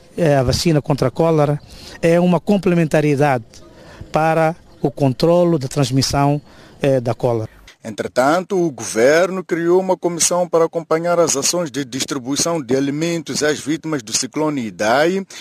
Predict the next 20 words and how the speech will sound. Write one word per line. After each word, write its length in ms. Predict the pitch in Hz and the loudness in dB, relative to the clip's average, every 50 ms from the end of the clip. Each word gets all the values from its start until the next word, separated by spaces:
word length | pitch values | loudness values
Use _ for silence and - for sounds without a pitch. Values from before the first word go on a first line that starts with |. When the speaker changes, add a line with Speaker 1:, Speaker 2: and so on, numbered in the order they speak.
| - _ - | -18 _ -10
Speaker 2:
e 80 | 110 | -8
das 220 | 104 104 117 123 - | -2 0 0 0 0
inundações 720 | 127 127 135 131 127 131 123 - - 156 170 185 185 160 | -2 -2 -4 -2 -2 -2 -2 0 -2 -2 -2 -2 -4 -4
nas 160 | 131 143 139 - | -4 -4 -4 -4
províncias 580 | - - 135 113 117 156 170 160 - 165 143 | -4 -6 -6 -4 -4 -6 -4 -4 -4 -4 -4
de 80 | - - | -4 -2
Sofala, 480 | - 143 - - 170 165 165 165 156 | -2 -2 -2 0 2 2 4 4 2
Manica, 480 | 147 147 143 143 156 160 160 - - 131 | 0 0 -2 -4 -4 -4 -6 -2 -2 -2
Zambésia 560 | 110 - 117 131 143 160 165 160 135 - 156 - | -2 -2 -4 -4 -2 -2 -2 0 0 -2 -2 -2
e 140 | - 202 190 | -4 -8 -8
Tete. 600 | - - 147 117 104 95 _ - - 95 90 90 _ - - - - - | -2 0 0 2 0 0 _ -10 -14 -12 -12 -14 _ -20 -20 -20 -18 -10
A 140 | - 101 101 | -8 -8 -6
comissão, 680 | - 117 107 104 98 - - 123 127 143 165 190 202 190 | -6 -6 -6 -2 -2 0 2 2 2 2 2 0 -2 -4
que 120 | - 143 | -6 -4
já 180 | 123 123 147 160 | -2 0 0 0
está 240 | - - - 151 | 0 2 0 0
na 140 | 151 156 143 | 2 2 -2
cidade 260 | - - - 143 127 | -2 0 0 0 0
da 80 | 113 107 | 0 -4
Beira, 480 | 92 85 110 117 139 160 175 190 196 | -2 0 0 2 2 4 4 4 2